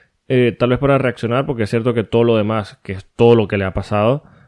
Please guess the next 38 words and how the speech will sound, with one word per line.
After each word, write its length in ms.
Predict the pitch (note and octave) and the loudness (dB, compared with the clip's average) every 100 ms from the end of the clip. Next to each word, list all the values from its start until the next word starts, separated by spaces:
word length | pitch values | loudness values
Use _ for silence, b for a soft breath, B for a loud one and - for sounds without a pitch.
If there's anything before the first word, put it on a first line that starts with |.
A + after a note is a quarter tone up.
| b _ | b _
eh, 420 | A#2+ A2+ G2+ E2+ - | -2 0 0 -4 -6
no 240 | B2 A2+ | -2 0
ha 40 | G#2 | 0
funcionado, 640 | B2 A2+ G#2 A2 D3+ D3+ | -4 -4 -4 -2 2 2
y 120 | B2 G#2+ | 0 -2
bueno, 300 | G#2+ F2 F2+ | -4 -6 -12
Ferrari 300 | - F#2+ A2 | -10 -6 -4
van 160 | A2 | -4
a 40 | G#2+ | -4
seguir 360 | A2 G#2 G#2+ | -6 -4 -6
sin 240 | - A#2 G#2+ | -6 -6 -4
reaccionar, 600 | G2+ - G#2 G#2 B2+ D3 | -6 -6 -6 -4 -2 -2
y, 60 | C3+ G#2+ | -2 -4
y 40 | G2+ | -6
lo 160 | G#2 | -6
cierto 280 | F#2+ G#2 G#2 | -6 -6 -6
es 40 | G#2+ | -8
que 60 | |
están 220 | G2+ G#2+ G#2+ | -6 -6 -6
allí, 500 | G2+ G#2 A#2 C3 - b b b _ | -4 -4 -2 -4 -6 b b b _
eh, 280 | A#2+ G#2+ G2+ | -2 -2 -2
por, 320 | - G#2 F#2 - | -4 -4 -4 -8
por, 220 | F2+ - | -12 -12
por 160 | - F#2+ | -12 -10
ser 140 | F#2+ | -8
Ferrari 540 | F#2 G2+ G#2 B2 D3 A#2 | -6 -4 -2 0 0 -2
y 40 | |
porque 300 | - F#2+ F2 | -2 -6 -6
básicamente 460 | F2 F2+ G#2+ F#2+ G2 | -8 -6 -6 -4 -6
la 80 | F#2+ | -4
fia 140 | G#2+ | -2
les 100 | G#2 | -2
está 140 | F#2 G2 | -2 -4
regalando 400 | G2 F#2 F#2 E2+ | -2 -4 -4 -6
dinero 280 | E2+ F2+ | -6 -6
y 40 | F2 | -6
ya 40 | |
está. 280 | - F2 - | -8 -12 -14